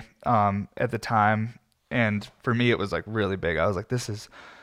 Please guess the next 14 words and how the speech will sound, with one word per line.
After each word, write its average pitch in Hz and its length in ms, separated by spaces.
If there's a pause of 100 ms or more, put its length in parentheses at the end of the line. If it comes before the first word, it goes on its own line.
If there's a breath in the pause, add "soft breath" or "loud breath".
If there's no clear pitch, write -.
(140 loud breath)
this 123 140
is 117 120
crazy. 131 400
Like, 110 320
this 127 160
is 123 80
how 123 160
we're 120 100
gonna 117 160
move 117 140
to 107 100
Denver." 123 480
Like, 107 300 (480 soft breath)
so 117 400